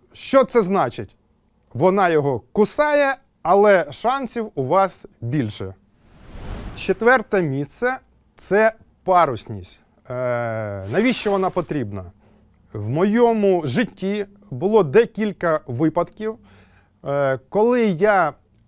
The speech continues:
ловлю, е, рибу з берега,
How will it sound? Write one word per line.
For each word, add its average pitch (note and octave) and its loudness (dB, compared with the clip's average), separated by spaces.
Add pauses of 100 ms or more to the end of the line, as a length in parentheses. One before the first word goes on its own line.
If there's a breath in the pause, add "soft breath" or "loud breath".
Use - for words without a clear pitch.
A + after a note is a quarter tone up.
(320)
ловлю, F3+ 2 (100)
е, D3 0
рибу C#3+ 0
з B2 -4
берега, D3+ 0